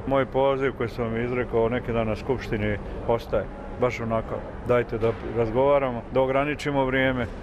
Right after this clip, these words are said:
da vidimo može li ova zemlja bez nametanja i sile da postoji. Ja javno izjavljujem da Bosna i Hercegovina na bazi Daytona i neke male modifikacije koje bi prihvatili mi,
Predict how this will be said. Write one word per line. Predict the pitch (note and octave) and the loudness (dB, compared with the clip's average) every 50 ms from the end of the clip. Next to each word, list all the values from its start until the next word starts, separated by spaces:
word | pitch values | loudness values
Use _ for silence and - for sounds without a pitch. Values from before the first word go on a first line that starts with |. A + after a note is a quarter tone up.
| - - - - - | -10 -10 -8 -2 2
da | A#2+ | 2
vidimo | B2 C#3 E3 D#3+ D3+ A#2+ A#2 | 2 4 4 2 2 2 2
može | A#2+ C#3 E3 D#3+ C3+ | 4 2 2 2 2
li | B2+ B2+ | 4 4
ova | C3 B2+ A#2 | 4 4 4
zemlja | G#2 A#2+ C#3 C3 C3 A#2 | 2 2 0 2 2 2
bez | A2 C3+ B2+ A2 | 2 2 2 4
nametanja | A#2+ B2+ C#3 C#3 B2 - A#2+ A#2 A2+ A2+ | 2 2 2 0 0 2 2 2 2 2
i | A2+ | 0
sile | - - C#3+ C3 A#2+ A2+ | 2 2 2 4 4 4
da | G#2 G#2+ | 2 2
postoji. | G2 - A#2 A2+ G#2 - - C3 C3+ C#3 - - - - | 0 0 -2 -2 -2 -2 -2 -2 -2 -2 -4 -4 0 2
Ja | A#2+ B2 C3 C3 B2+ | 4 4 6 4 4
javno | B2+ C3 C3 C3 C#3 C#3 C3 B2 B2 | 4 4 4 4 4 4 2 2 0
izjavljujem | A#2 G#2+ A#2+ B2 B2 A#2+ B2+ C3 C3+ C#3 C#3 - - - | 2 4 4 2 2 2 0 0 0 -2 -4 -8 -4 0
da | C3+ B2+ | 0 2
Bosna | A#2+ C3 C3 C3 - B2+ | 2 2 0 0 0 -2
i | A#2 | 0
Hercegovina | G#2+ B2 A#2+ - - C3 B2+ A#2+ A#2+ | 0 0 0 0 0 0 2 2 2
na | A#2 A#2 | 2 2
bazi | A2 G#2+ A#2+ A#2+ A#2 A#2 | 2 2 2 2 2 0
Daytona | A2+ A2 A#2+ B2+ A#2+ - C#3 C3+ B2+ B2 A#2+ A2+ A2 | 2 2 2 2 2 0 0 0 0 2 0 0 0
i | A2 | 0
neke | A#2 A2+ - A#2 | -2 -2 -2 -2
male | A2 A#2+ C3 C3 B2 A#2+ A#2+ | 0 2 2 2 2 2 0
modifikacije | A2+ A#2+ A#2 A#2+ A2+ - - - - B2 B2+ B2+ - - C3 A#2 | 0 -2 -2 -2 -4 -4 -4 -2 2 2 2 2 2 0 -2 0
koje | - B2 A#2+ A#2 | 2 2 0 2
bi | A2+ A2+ | 0 -2
prihvatili | - - A#2 - - D3+ C3 - - A#2+ A#2 A#2 | -4 -2 -2 0 2 2 0 2 2 0 0 2
mi, | A2+ B2 C3+ D3 | 0 0 -2 -2